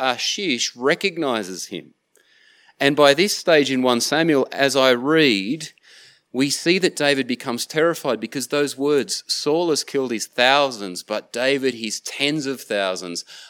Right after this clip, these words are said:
are being whispered amongst the Gentiles. And he becomes afraid that he's gonna get sold out back to Saul.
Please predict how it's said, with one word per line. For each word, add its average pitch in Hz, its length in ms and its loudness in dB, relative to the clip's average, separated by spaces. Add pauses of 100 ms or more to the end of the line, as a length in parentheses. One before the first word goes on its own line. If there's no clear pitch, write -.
are 104 80 -10
being 107 320 -8
whispered 101 440 -6
amongst 92 420 -8
the 92 60 -14
Gentiles. 92 800 -10
And 92 120 -12
he 104 140 -8
becomes 104 420 -10
afraid 92 540 -6
that 87 140 -12
he's 87 140 -12
gonna 92 200 -12
get - 180 -12
sold 90 380 -8
out 85 220 -10
back 78 220 -14
to 87 100 -18
Saul. 85 500 -8